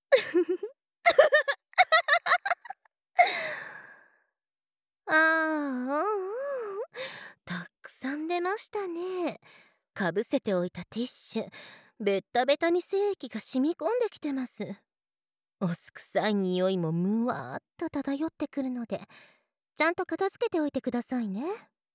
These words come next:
<laughs> じゃあ、今日の診察はここまでです。本物のセックスはさせてもらえなかったですけど、十分すぎるほど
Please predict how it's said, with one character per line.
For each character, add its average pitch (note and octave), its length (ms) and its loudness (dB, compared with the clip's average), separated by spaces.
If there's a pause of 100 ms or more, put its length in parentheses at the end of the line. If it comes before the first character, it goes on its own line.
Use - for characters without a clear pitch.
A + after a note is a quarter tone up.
(800)
<laughs> - 320 -4 (1800)
じ G3+ 140 0
ゃ - 20 2
あ、 D#4 240 -2 (340)
今 F#4 140 8
日 F#4+ 80 6
の D#4 80 4
診 C#4+ 240 4
察 C#4+ 260 -2
は C#4+ 120 6
こ C#4+ 100 6
こ D#4+ 140 2
ま G4+ 100 4
で G#4+ 140 4
で E4+ 120 0
す。 - 220 -8 (840)
本 A3 360 0
物 F4 240 6
の F#4+ 100 4
セ G4+ 140 0
ッ - 20 2 (100)
ク G4 120 0
ス D4 160 0
は A#3 180 4
さ A3 120 -6
せ A#3+ 120 -4
て - 80 2
も C#4 140 6
ら D4 120 4
え D#4 60 2
な E4 140 0
か - 100 -4
っ - 80 -6
た C#4 100 -6
で B3 140 -2
す - 100 -12
け - 140 -14
ど、 A3+ 160 -4 (680)
十 D#3 340 2
分 D#4 180 4
す - 160 -4
ぎ G4 140 4
る G4 80 0
ほ A#3+ 140 -4
ど G3 160 0